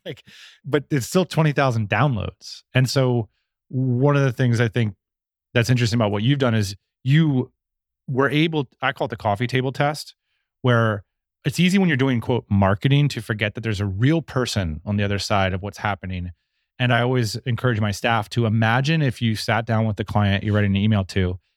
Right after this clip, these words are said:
and they were at the coffee table with you and you actually had to explain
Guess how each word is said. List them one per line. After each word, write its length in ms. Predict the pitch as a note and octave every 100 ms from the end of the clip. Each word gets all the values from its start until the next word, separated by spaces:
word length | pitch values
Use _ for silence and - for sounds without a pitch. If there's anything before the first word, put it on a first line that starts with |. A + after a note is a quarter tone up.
| -
and 140 | B2
they 60 | B2+
were 120 | A#2+
at 180 | A#2 -
the 140 | G#2+ - _ _
coffee 340 | - B2+ - A#2
table 320 | G#2 F#2 F2+
with 180 | F2 -
you 120 | G2
and 80 | G#2+
you 80 | A#2+
actually 340 | B2 B2 C#3
had 180 | A2+ A#2+
to 100 | A2+
explain 760 | G2+ - - A#2 A#2 A#2+ A#2+